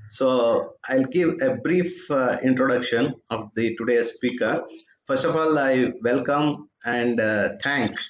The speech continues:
our today's speaker, Doctor Anand Nair, who has accepted to deliver the, uh, lecture on the research approach, design,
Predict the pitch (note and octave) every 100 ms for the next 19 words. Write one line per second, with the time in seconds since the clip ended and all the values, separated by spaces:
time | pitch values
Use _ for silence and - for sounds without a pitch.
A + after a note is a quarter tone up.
0 | - A#2 A2+ G#2 - A#2 A#2 - B2 -
1 | A2+ G#2 - _ _ _ A2+ G#2 A#2 G#2+
2 | G#2+ A2+ B2 A2+ B2 D#3 A#2+ A#2 - -
3 | - - B2+ B2+ A#2 G#2 G#2 - C3 C3+
4 | C3+ C3 C3 B2 B2 A#2+ - - B2 B2+
5 | B2 A#2+ G#2 G#2 A2+ G#2+ G#2+ G#2+ _ _
6 | _ F#2 A2 G#2+ G3 - D2+ - - -
7 | - - _ _ _ _ - - - B2
8 | B2+ E3 C3+ A2+ - - - - A#2 B2
9 | B2+ B2 G#2+ - - _ A#2+ A2+ A#2+ A2+
10 | - A2+ B2+ D3 C3 B2+ - - - -
11 | - _ _ _ - A#2 - C#3 C3 B2+
12 | - - E4+ - - - - _ _ G#2+
13 | A#2+ B2+ B2+ B2+ B2+